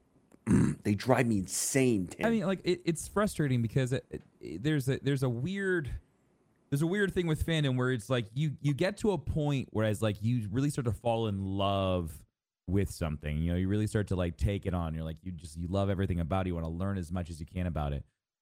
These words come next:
Speaker 2: And I feel like there's, like, this fine line where you, where you can kinda tread, where you're just like, you're a super fan and then you're a psychopath. You know, it's just like, and it's really thin. Like,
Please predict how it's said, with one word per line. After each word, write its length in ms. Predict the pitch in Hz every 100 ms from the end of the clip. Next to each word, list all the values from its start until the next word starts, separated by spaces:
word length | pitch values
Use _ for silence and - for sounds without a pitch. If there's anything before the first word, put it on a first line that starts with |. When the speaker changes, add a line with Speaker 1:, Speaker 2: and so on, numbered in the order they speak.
| -
Speaker 2:
And 80 | 113
I 40 | 120
feel 180 | 190 202
like 140 | 175
there's, 240 | 156 147 123
like, 140 | 113
this 220 | 120 110 - -
fine 420 | 160 175 180 160
line 360 | 135 123 113 101
where 100 | 98
you, 360 | 98 98 95 -
where 120 | 98
you 140 | 104
can 180 | 95 98
kinda 200 | 95 107
tread, 480 | 87 - 117 110 95
where 80 | 90
you're 100 | 90
just 180 | 92 -
like, 200 | 95 85
you're 160 | 110 107
a 40 |
super 460 | - 127 131 147 156
fan 460 | - 170 170 175 - _ -
and 100 | 117
then 80 | 123
you're 120 | 110
a 40 | 101
psychopath. 760 | - 127 117 92 - 69 64 - - _ _ _ -
You 120 | 139
know, 140 | 135
it's 160 | 135 127
just 220 | 147 -
like, 160 | 139 -
and 140 | 147
it's 160 | 147 127
really 400 | 151 220 233 214
thin. 340 | - 226 147
Like, 140 | 113